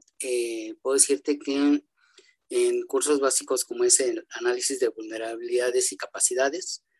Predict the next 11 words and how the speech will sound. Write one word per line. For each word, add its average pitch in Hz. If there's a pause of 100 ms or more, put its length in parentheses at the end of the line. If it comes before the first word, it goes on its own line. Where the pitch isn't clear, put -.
(260)
como 120
es, 131
eh, 120
la 113
evaluación 117
de 127
daños 131
y 110
análisis -
de 110
necesidades, 135